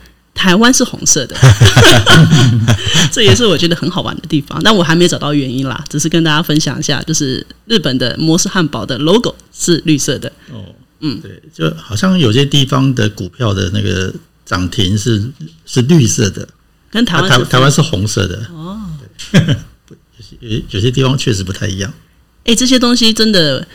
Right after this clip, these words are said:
Speaker 1: 我觉得旅游最好玩的地方就是它很多东西会颠覆你的认知跟日常生活想象。
Speaker 2: 对啊。
Speaker 1: 对。
Speaker 2: 而且日本人崇尚单数欸。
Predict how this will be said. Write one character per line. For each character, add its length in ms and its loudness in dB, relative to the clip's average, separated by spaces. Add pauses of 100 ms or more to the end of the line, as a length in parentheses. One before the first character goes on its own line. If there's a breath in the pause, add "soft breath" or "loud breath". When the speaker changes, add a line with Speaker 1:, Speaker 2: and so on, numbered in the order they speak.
(120)
Speaker 1:
我 80 -4
觉 160 2
得 100 4
旅 160 2
游 160 -2
最 160 0
好 140 -4
玩 120 -4
的 60 -6
地 80 -2
方 220 -2
就 80 -6
是 140 0
它 140 0
很 100 0
多 80 -6
东 100 0
西 80 -2
会 80 0
颠 200 0
覆 120 -6
你 120 -2
的 220 -10 (280)
认 200 0
知 140 -2
跟 300 -2
日 100 0
常 180 -4
生 160 -4
活 100 -4
想 200 -8
象。 160 -6 (180)
Speaker 2:
对 160 -4
啊。 440 -4
Speaker 1:
对。 300 -10
Speaker 2:
而 80 0
且 180 4
日 160 4
本 120 6
人 140 2
崇 200 -2
尚 240 0
单 280 0
数 280 -4
欸。 100 -8